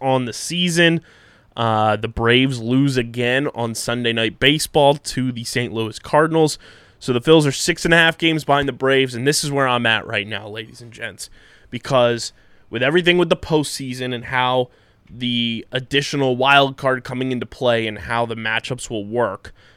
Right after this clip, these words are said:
um, if the Phils end up being that second wild card team, they'll play three, uh, the best of three series. Excuse me, a best of three series down in Atlanta, uh, because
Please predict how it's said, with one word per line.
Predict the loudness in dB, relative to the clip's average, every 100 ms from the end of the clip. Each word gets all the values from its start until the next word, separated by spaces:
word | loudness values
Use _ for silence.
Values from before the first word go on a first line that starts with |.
| _ _
um, | -4 -2 -2 -2 -2 -4 -6 -2
if | -2
the | -2
Phils | 4 6 6 4
end | 4 4
up | 4
being | 0 0 4
that | 2 2
second | -4 -4 -2 -4 -2
wild | 2 4 2
card | 0 -4 -4
team, | -6 -8 -8 -12 _ _ _
they'll | -2 -2
play | 0 0 0
three, | -4 -6 -2 -2 -2
uh, | -4
the | -4
best | -4 0 0 -2
of | -8 -8
three | -12 -8 -8 -8
series. | -8 -4 -2 -2 -4 -10 -12 -20 _ _ _ _ _ _ _ _ _ _ _ _ _ _ _ _ _ _ _ _ _ _
Excuse | -20 -8 -4 -4 -6
me, | -18 _ _
a | 0
best | 4 4 4
of | -4 -2
three | -2 -2
series | 0 0 0 0
down | 0 2 0
in | -2 -2 -2
Atlanta, | -2 -2 -2 -4 -8 -12 _ _ _ _
uh, | -6 -4 -6
because | -8 -12 -14